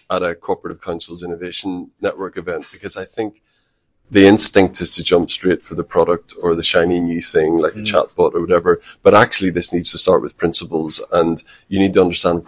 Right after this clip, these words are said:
Speaker 1: why you're using A I and what, what you might want to use it for, rather than just immediately jumping to a product.
Speaker 2: Yeah, well, I, I think that's the, the instinct to think about A I and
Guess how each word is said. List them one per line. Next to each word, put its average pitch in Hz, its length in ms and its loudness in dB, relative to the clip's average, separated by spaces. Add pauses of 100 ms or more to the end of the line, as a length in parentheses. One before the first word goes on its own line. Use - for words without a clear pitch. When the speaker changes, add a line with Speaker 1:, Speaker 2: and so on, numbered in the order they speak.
Speaker 1:
why 90 440 2 (400)
you're 87 400 2 (360)
using 90 460 0
A 85 120 2
I 80 240 2
and 82 240 0
what, 87 200 2 (160)
what 95 240 -2
you 90 60 -8
might 85 140 -2
want 87 140 -4
to 82 40 -4
use 85 140 -6
it 80 80 -12
for, 87 180 0
rather 92 420 2
than 85 140 -6
just - 340 -8
immediately 87 460 -6
jumping 82 460 -4
to 78 400 -2
a - 60 -8
product. - 480 -4 (580)
Speaker 2:
Yeah, 180 280 4
well, 175 320 4
I, - 420 -10 (100)
I 165 60 2
think 196 320 0
that's 165 400 0
the, 156 200 2
the 139 200 0
instinct 147 420 0
to 127 80 -6
think 143 240 -2
about 131 280 0
A 131 140 0
I 131 440 -2 (100)
and 123 280 -8